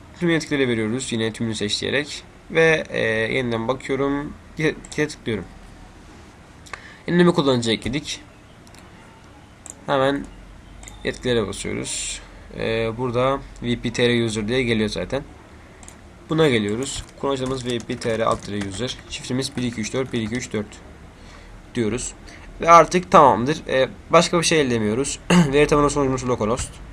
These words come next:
Ee, yine altyapımız bu olduğu için. Tablo örnekte arkadaşlar, eğer bir veri tabanında, yani bir binada birden fazla, ee, nasıl desem, birden fazla WordPress varsa, birden fazla bu yazılım varsa V P bir,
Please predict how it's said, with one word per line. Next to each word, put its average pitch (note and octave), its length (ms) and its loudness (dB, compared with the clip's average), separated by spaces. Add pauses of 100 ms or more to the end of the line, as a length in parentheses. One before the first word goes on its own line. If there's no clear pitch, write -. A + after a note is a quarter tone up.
(360)
Ee, G#2+ 320 0
yine A2+ 120 2
altyapımız A2+ 520 2
bu A2+ 60 2
olduğu G#2 240 2
için. C#3+ 240 -4 (800)
Tablo E3+ 280 10
örnekte F#3 420 6
arkadaşlar, D#3+ 500 4
eğer D#3+ 340 4
bir E3+ 100 0
veri E3+ 200 4
tabanında, B2+ 420 2
yani A#2+ 300 2
bir C#3 200 2
binada B2 480 4 (500)
birden D3+ 300 8
fazla, A#2+ 480 6 (180)
ee, G2+ 100 -6 (840)
nasıl B2 140 -6
desem, A#2+ 280 0
birden C3+ 300 4
fazla B2+ 580 8
WordPress B2+ 520 4
varsa, C#3 420 4
birden C3+ 260 4
fazla B2 460 4
bu B2 200 0 (380)
yazılım B2+ 380 0
varsa D#3+ 360 8 (400)
V D3 140 2
P D3+ 240 -2
bir, D3+ 180 2